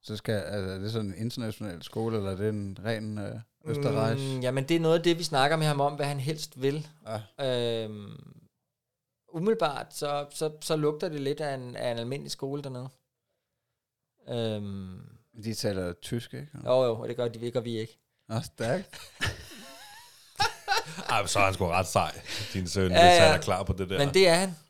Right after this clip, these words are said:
Speaker 2: Altså, jeg tror bare, han tænker, det går. Han har nogle, han, hans gode venner her er, er, den ene kommer fra Serbien, den anden kommer fra Grækenland. Og, og ham fra Serbien, han flyttede ind. Altså, kunne ikke et ord dansk for et par år siden, og snakker flydende dansk nu. Han er bare sådan, "Bror, hvis han kan, så,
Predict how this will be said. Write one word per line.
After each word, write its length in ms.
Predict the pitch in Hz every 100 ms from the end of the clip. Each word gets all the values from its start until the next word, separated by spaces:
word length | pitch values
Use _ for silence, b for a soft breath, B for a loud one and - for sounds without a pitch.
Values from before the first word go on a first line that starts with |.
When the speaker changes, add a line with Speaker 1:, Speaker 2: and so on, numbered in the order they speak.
| _ -
Speaker 2:
Altså, 260 | 143 131
jeg 220 | 143 143 139
tror 160 | 139
bare, 120 | 123
han 100 | 120
tænker, 240 | 117 113 104
det 160 | -
går. 220 | - 67 -
Han 180 | 113 127
har 160 | 135
nogle, 320 | 135 131 127
han, 160 | 131 131
hans 240 | 131 135
gode 240 | - 151 151
venner 180 | 135 139
her 200 | 135 135
er, 160 | 113 120 _ -
er, 280 | 120 107
den 140 | 104 131
ene 120 | 143
kommer 240 | 135 117 101
fra 80 |
Serbien, 420 | - 160 - 160 135
den 80 |
anden 180 | 127 123
kommer 240 | 127 98 -
fra 80 | -
Grækenland. 480 | 151 160 156 143 151 b b b b b -
Og, 200 | 123 117
og 140 | 113
ham 220 | 123 135 139
fra 80 |
Serbien, 360 | 147 131 135 131
han 360 | 135 135 120 110
flyttede 260 | 123 104 110
ind. 80 | - _ _ _ _ _
Altså, 200 | - 139
kunne 160 | 117 127
ikke 80 | 127
et 60 | -
ord 220 | 165 147 -
dansk 260 | 120 - 139
for 140 | 110
et 60 | 98
par 120 | -
år 160 | 110 107
siden, 240 | - 110
og 100 | 107
snakker 280 | - 110 107
flydende 340 | - 123 131 117
dansk 200 | - 117
nu. 60 |
Han 100 | 117
er 40 | 110
bare 140 | 92
sådan, 120 | 101
"Bror, 160 | - 82
hvis 120 | -
han 140 | 113
kan, 180 | 107 101 - _ _ _ _ _
så, 120 | -